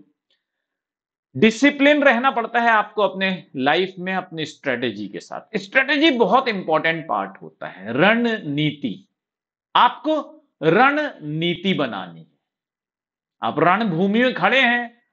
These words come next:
आपको रणनीति चाहिए है, पूरे अनुशासन से आपको इसका पालन करना है।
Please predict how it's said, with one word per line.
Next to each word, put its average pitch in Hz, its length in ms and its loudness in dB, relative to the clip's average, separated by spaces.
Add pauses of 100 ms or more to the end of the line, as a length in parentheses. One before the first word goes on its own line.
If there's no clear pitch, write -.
(120)
आपको 180 360 2
रणनीति 175 540 -2
चाहिए 190 500 2
है, 147 140 -2 (500)
पूरे 240 240 6 (180)
अनुशासन 190 760 0
से 180 400 -4 (260)
आपको 160 400 2
इसका - 360 -8 (460)
पालन 117 460 0
करना 82 360 -12
है। - 160 -20